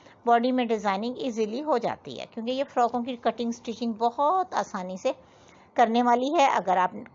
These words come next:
beginners हैं और आपको शौक है cutting stitching का, तो ज़रूर मेरे चैनल को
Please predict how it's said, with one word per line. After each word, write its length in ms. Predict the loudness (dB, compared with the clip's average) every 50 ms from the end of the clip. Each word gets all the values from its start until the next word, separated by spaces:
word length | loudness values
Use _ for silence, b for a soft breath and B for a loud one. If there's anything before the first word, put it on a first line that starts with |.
| _ _ _ _ _ -20 -20 -20 _ -20 -20 -20 -20 -20 _ -6
beginners 540 | 0 0 0 2 4 4 4 4 4 2 0
हैं 160 | -2 0 0 0
और 140 | 0 2 2
आपको 280 | 2 2 2 0 -2 -2
शौक 420 | -2 0 4 6 6 6 4 2
है 140 | 0 -2 0 0 0
cutting 260 | -2 -2 -2 -6 -8
stitching 400 | -8 -8 -8 -8 -8 -8 -12 -8
का, 120 | -4 -4 -4
तो 140 | -4 -4 -8
ज़रूर 300 | -4 -4 -4 -2 -2 -2
मेरे 200 | 0 0 0 0 -2
चैनल 300 | -2 -4 -4 -4 -6 -6
को 180 | -6 -8 -8